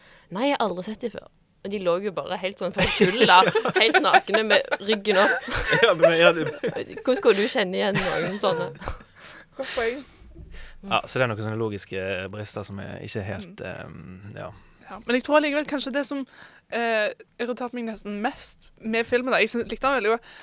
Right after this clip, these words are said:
Speaker 3: men det var mer disse her, eh, altså, bilen de kjører.
Speaker 1: Ja, det har
Speaker 3: De
Speaker 1: vi ikke
Speaker 3: skal
Speaker 1: sagt engang.
Speaker 3: rømme,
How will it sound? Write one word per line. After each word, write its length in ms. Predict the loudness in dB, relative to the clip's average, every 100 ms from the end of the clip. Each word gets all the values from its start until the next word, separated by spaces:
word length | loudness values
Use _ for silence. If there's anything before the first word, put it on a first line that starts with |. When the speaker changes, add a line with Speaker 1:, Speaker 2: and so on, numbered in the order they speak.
| -6
Speaker 3:
men 120 | -2
det 60 | 0
var 140 | 2
mer 300 | 2 2 0
disse 240 | -2 -2 2
her, 240 | 2 2
eh, 240 | 0 0 -2 -12 -20 -20 _ _ -8
altså, 320 | -6 -2 -2 -2 -10 -14 -14 -6
bilen 480 | -2 -2 -2 -6 -12
de 160 | -4 -4
kjører. 420 | -2 -4 -4 -6 -8 -4
Speaker 1:
Ja, 160 | 2 2 0 -16
det 200 | -4 2
har 60 |
Speaker 3:
De 60 | 4
Speaker 1:
vi 60 | 2
ikke 100 | -2
Speaker 3:
skal 440 | 0 4 6 6
Speaker 1:
sagt 40 | 2
engang. 200 | -6 -8
Speaker 3:
rømme, 400 | -2 -2 0 0